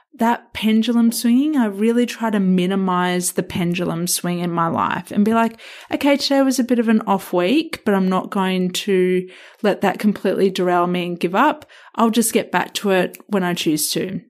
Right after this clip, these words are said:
Or I'll just decide in this moment, now's the moment when I start again. I really think people take too much, put too much significance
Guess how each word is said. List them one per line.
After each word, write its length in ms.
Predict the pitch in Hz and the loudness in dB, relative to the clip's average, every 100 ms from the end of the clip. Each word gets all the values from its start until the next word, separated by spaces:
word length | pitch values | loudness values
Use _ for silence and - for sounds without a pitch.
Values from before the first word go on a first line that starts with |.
| _ _ - | _ _ 0
Or 400 | 196 190 190 190 - - | 4 4 2 -2 -12 -2
I'll 100 | 226 | 0
just 260 | 226 233 - | 0 -2 -4
decide 380 | 214 208 190 | -4 0 0
in 80 | 196 | 0
this 220 | 196 185 | -4 -2
moment, 440 | 185 185 247 262 - - - | -2 2 2 2 -2 -8 0
now's 320 | 285 294 294 | 2 2 2
the 80 | 208 | 0
moment 320 | 185 170 165 | 0 -2 -4
when 120 | 175 | -4
I 60 | 170 | -4
start 380 | - 165 160 175 | -2 -2 -2 -2
again. 460 | 175 160 170 - - - - - | -4 -4 -4 -8 -12 -20 -20 -6
I 80 | - | -2
really 420 | 196 208 214 240 | 2 2 4 2
think 460 | 233 - 214 214 - | 2 2 2 2 -2
people 340 | 185 196 214 | -2 0 0
take 380 | 202 - 185 - | -2 -2 -4 -2
too 180 | - 208 | 0 2
much, 600 | 208 214 - - - - _ | 2 0 -4 -8 -8 -10 _
put 200 | - - | -4 -4
too 160 | - 214 | 0 0
much 240 | 208 220 | 0 0
significance 840 | - 202 190 180 180 - 185 180 | -4 -2 -2 -2 -6 -4 -2 -4